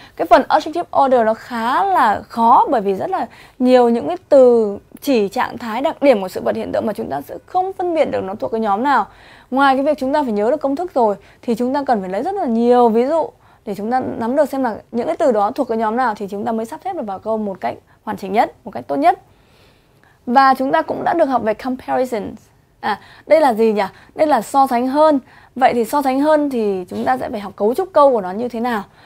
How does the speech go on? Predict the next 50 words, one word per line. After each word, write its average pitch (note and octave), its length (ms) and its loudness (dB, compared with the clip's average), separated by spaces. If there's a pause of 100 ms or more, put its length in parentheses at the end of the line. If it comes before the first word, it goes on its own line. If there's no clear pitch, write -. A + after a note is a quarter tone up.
(180)
Và G#3 260 -2
khi D4 200 -2
sử G3+ 180 -4
dụng, E3+ 180 -4 (360)
sử G#3 180 -6
dụng A3 320 0
thì G#3 500 -2 (140)
các C#4+ 160 -2
động D#4 260 6
từ B3+ 220 6
ở - 120 0
trong A#3+ 180 -8
câu C4 140 0
chia C4+ 220 -2
như B3 140 -4
thế B3 60 -6
nào, A#3 240 -4
hoặc F#3+ 160 -12
là F#3+ 140 -8 (280)
adjective F#4 560 -4
hoặc G3+ 140 -4
là F3+ 120 -6
adverb D#4 400 0
ở A3+ 180 -2
trong A#3+ 200 -4
câu C4 200 0
đó G#3+ 180 0
nó A3+ 120 -4
phải - 320 -6 (180)
có A#3 100 -2
cái D#4+ 140 -2
hình B3+ 220 -2
thức - 140 -6
tồn A3+ 200 0
tại F3+ 160 -6
như G3+ 100 -8
thế G3+ 100 -6
nào. G#3 200 -6 (120)
Các G#3+ 100 -20
con A3+ 120 -10
cần G3 120 -6
phải F#3+ 60 -12
nắm F3+ 180 -12
được B3 180 -4
nhá. B3+ 160 -2 (1000)
Tiếp F4 140 0
theo F4+ 160 6
sẽ E4+ 120 2
là C#4+ 140 4
preposition, A#3+ 800 -4